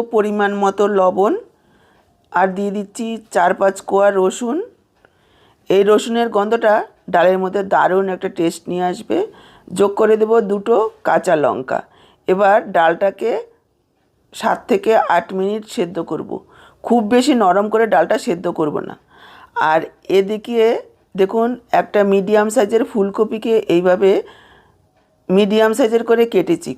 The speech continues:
খুব বেশি ছোটও কাটবো না, আবার খুব বেশি বড় করেও কাটবো না। খুব বেশি বড় কাটলে পানসে লাগবে, আর ছোট করে কাটলে ফুলকপিগুলো গলে যাবে, দেখতেও ভালো লাগবে না,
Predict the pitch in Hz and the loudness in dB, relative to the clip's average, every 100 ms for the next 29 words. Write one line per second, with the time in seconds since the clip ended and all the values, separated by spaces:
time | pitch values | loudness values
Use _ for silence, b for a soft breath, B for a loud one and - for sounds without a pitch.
0 | - 220 196 233 247 254 254 269 196 226 | -8 -6 -2 -2 -2 -6 0 -2 2 2
1 | 233 226 214 220 226 240 - 165 202 220 | 2 2 0 0 -2 -2 0 0 0 -2
2 | 233 202 196 202 247 196 185 185 202 202 | -8 -4 -2 -2 -2 0 0 0 0 0
3 | 196 156 - - - - _ _ _ - | 0 0 -2 -4 -8 -12 _ _ _ -4
4 | 220 208 226 269 208 190 202 202 196 214 | 0 0 0 0 2 2 2 -2 -2 -6
5 | 208 180 185 233 202 202 220 233 - B | -2 -2 -2 -2 0 0 0 -2 -2 B
6 | B B B - 160 170 220 202 226 240 | B B B 0 0 0 0 0 2 2
7 | 233 233 226 262 214 233 - 240 196 208 | 4 0 0 -4 -2 -2 -2 -6 -4 -6
8 | 220 214 220 214 208 202 160 120 - 65 | -4 -2 0 2 2 2 2 -2 -6 -10
9 | b b b b b _ 170 202 202 240 | b b b b b _ -2 0 2 2
10 | 233 254 226 233 233 240 | 4 4 4 2 0 -2